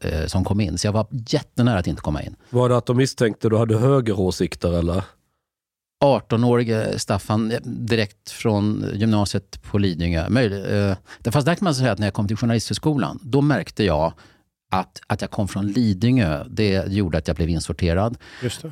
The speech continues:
Speaker 1: Och sen såg jag väldigt valpig och otrygg ut, och så hette jag Dopping, och jag undrar om inte en del människor trodde att det var något slags adligt eller något sånt här. Eh, här kommer den här, eh, överklassaren från Lidingö,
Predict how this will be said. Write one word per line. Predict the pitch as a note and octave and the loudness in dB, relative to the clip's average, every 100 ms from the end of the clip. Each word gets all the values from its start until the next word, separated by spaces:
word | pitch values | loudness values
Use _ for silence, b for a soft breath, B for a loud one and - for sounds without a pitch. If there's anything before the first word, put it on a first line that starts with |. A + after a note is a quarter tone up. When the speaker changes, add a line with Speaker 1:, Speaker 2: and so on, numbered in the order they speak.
| - | -2
Speaker 1:
Och | A2 - - - | 0 0 -8 -10
sen | A2+ A2+ G#2 | -2 0 0
såg | G#2 | 0
jag | G2 | 0
väldigt | G2 D#2+ | 0 -2
valpig | F2+ G2+ D#2+ - - A2 G2 | 0 0 -2 -6 -2 -2 -2
och | E2 F#2+ - - - - | 0 0 -2 -10 -6 -2
otrygg | G2+ - G#2+ G2 | -2 0 0 2
ut, | G2 F#2+ - | 2 0 -4
och | - F#2+ | -4 -4
så | - G2 | -2 0
hette | F#2+ F#2+ _ G#2 | 0 -2 _ -2
jag | F2 | -2
Dopping, | F2 B2 A2 - _ - A#2+ A2+ | -2 -2 -2 -6 _ 0 0 2
och | F#2+ | 2
jag | F#2 | 2
undrar | C3 A2+ A2 | 2 2 4
om | C3+ | 2
inte | - | 2
en | |
del | F2 | 0
människor | F2 D#2 D#2 E2 | 0 -2 -4 -8
trodde | - A2 D2+ | -4 -2 -2
att | D#2 | -2
det | C#2+ | -2
var | C#2+ D2 | -2 -2
något | C#2 D2+ | -2 -4
slags | D2+ D2+ - | -6 -8 -6
adligt | - F2+ C#2 D#2 D#2 G#2+ - | 0 0 0 -4 -4 -4 -4
eller | G2 | -4
något | E2 | -4
sånt | - D#2 | -4 -4
här. | C#2+ - - B B B B B | -4 -10 -14 B B B B B
Eh, | - - | -4 -2
här | F#2 A2+ | -2 -2
kommer | - F2+ F#2 | 0 -2 0
den | F2+ | 0
här, | F2 F2 - | 0 -2 -2
eh, | F#2+ F2 G#2 | -2 0 0
överklassaren | G2 D#2+ - F#2 - - F2+ E2+ | -2 -2 -6 -6 -6 -2 -2 -2
från | D#2+ F#2 | -2 -2
Lidingö, | F#2 G2 E2 G2 B2+ B2+ A#2 | 0 0 0 2 2 2 0